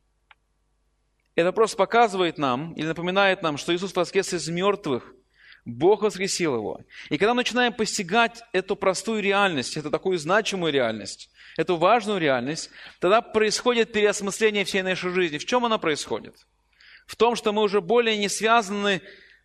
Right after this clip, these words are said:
здесь, на земле, с нашими короткими земными днями. Дней нашей жизни семьдесят, говорит Моисей, при большей крепости восемьдесят лет, и они проходят быстро, и мы летим.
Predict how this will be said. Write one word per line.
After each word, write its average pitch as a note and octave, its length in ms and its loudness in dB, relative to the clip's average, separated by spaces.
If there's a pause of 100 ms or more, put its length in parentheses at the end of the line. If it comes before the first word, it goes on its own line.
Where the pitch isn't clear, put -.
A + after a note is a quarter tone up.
(140)
здесь, E3 640 -2
на F3+ 140 -2
земле, F#3+ 400 0
с - 120 -6
нашими G3 440 -2
короткими G3 580 0
земными F#3 480 -2
днями. E3 580 2 (960)
Дней F#3 280 0
нашей G3 280 0
жизни F#3+ 640 0 (360)
семьдесят, G3+ 680 0
говорит F3 300 2
Моисей, E3+ 380 0
при D#3 140 -2
большей F3+ 300 0
крепости E3+ 440 -2
восемьдесят E3+ 760 -2 (480)
лет, E3+ 280 2
и - 20 2
они E3+ 160 2
проходят F3 480 0
быстро, D3 380 0
и - 20 -2
мы D#3 140 -2
летим. D#3 640 -4